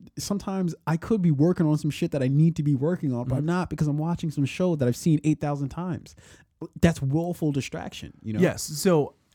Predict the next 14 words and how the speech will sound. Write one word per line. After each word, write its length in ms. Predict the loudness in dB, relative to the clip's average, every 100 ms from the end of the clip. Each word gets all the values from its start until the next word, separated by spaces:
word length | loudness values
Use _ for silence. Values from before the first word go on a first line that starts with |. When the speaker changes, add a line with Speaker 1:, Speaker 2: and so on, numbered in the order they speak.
| _ _ -20 -20 _ _
Speaker 2:
I 60 | 2
mean, 280 | 2 2 -2 _ -4
everyone 640 | -2 0 0 0 -2 -4
at 200 | -6 -8
some 220 | -6 -6 -6
point 180 | -6 -6
in 40 |
time, 460 | -8 -10 -10 -10 -10
you 120 | -10
know, 180 | -10 -12 _ _ _ -16
several 340 | -6 -4 -4
times 380 | -4 -6 -6 -6
a 60 | -6
day, 420 | -4 -4 -6